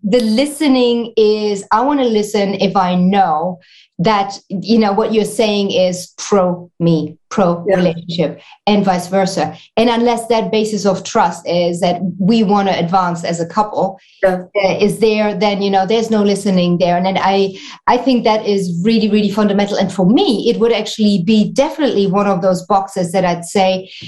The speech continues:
Speaker 1: um, I choose my partner, dopamine kick or not, adrenaline, uh, norepinephrine, I don't care what's
Speaker 2: Right.
Speaker 1: floating through my body.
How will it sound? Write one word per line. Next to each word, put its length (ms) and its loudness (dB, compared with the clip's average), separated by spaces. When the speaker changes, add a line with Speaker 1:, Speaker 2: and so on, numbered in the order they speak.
Speaker 1:
um, 400 2
I 120 -2
choose 420 2
my 200 2
partner, 440 -2
dopamine 680 0
kick 400 0
or 140 4
not, 500 0
adrenaline, 1000 0
uh, 320 0
norepinephrine, 880 0
I 180 2
don't 280 -2
care 500 -2
what's 300 -2
Speaker 2:
Right. 260 0
Speaker 1:
floating 460 0
through 180 2
my 200 0
body. 600 -2